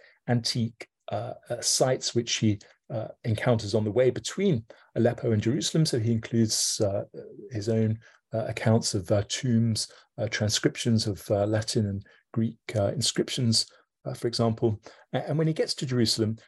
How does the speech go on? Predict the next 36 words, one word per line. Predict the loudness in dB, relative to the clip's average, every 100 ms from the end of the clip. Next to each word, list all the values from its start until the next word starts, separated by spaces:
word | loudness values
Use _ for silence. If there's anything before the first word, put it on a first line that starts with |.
| -4
we | 0
again | 2 2 0
see | 0 0
many | 2 2
of | 0
the | -2
characteristics | -2 -2 0 0 0 -2 -4 -6
which, | -4 2
uh, | 2 2
come | 0 0
to | 2
the | 0
fore | 0 2 4 4
in | -2
better | 0 -2 0
known, | 2 2 0 -4 _ _ -4
uh, |
English | 0 2 2 0
travel | 0 2
writing | 2 2 -2
of | 0
the | 0
eighteenth | 0 0 -2
century. | 0 0 0 -2
So, | 2 4 2 0 -20 -20 -6
uh, | -4
he, | -4 -10 -10 -12 -12
he, | -12
he | -8 -2
takes | 0 0 2
a |
very | 2 2
skeptical | 0 -2 -2 -2 2 2 2 -8 _ -2
line | 2 2 2
on | 0 -2
the, | -4